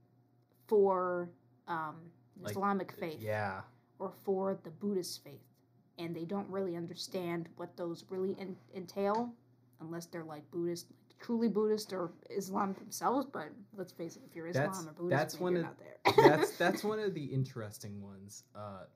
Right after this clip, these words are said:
Speaker 2: especially with Islam, because
Speaker 1: Yeah.
Speaker 2: Islam is notoriously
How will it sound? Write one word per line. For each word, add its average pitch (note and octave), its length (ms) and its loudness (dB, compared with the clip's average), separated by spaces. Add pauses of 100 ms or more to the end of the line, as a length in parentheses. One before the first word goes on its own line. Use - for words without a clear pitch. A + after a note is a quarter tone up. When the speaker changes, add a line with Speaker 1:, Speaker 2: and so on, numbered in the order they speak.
Speaker 2:
especially C3 680 0
with A2 300 -12
Islam, G2 540 -12 (380)
because A#2 300 -2
Speaker 1:
Yeah. C3 160 -4
Speaker 2:
Islam C#3 360 0
is A2 120 -2
notoriously A2 1080 0